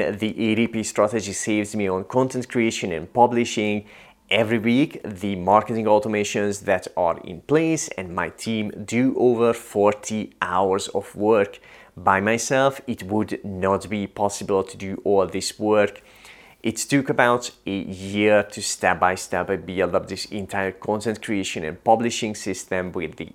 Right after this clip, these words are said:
A D P strategy. It's absolutely worth it, and we keep scaling it up. If you're starting out now, I want you to understand that, that this is a step-by-step process.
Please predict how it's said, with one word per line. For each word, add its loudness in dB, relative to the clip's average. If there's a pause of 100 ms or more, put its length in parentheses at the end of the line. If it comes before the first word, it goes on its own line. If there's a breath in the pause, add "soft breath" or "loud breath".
A -4
D 0
P -6
strategy. -2 (440 loud breath)
It's -4
absolutely 0
worth 0
it, 0 (160)
and -8
we -6
keep -8
scaling 0
it -2 (100)
up. 2 (760 loud breath)
If 2
you're 4
starting 2
out 0
now, 2
I -4
want 2
you -4
to -2
understand 2
that, 0
that 0
this -2
is -2
a 0
step-by-step 0
process. 0